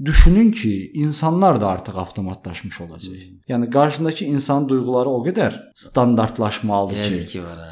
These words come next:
Speaker 1: sən də o duyğulara görə hərəkət eləyə biləsən.
Speaker 2: Ay,
Speaker 1: Yəni
Speaker 2: sağ ol,
Speaker 1: mənim
Speaker 2: düz deyirsən.
Speaker 1: burada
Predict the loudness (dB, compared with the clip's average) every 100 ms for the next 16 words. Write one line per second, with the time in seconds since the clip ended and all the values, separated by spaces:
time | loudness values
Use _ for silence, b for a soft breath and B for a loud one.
0 | -2 0 0 0 -2 -2 0 2 2 2
1 | 2 2 0 0 -2 -4 -6 -8 -10 -12
2 | -16 -16 -18 -20 _ -16 -10 -6 0 2
3 | 2 2 0 -4 -10 -10 -6 -2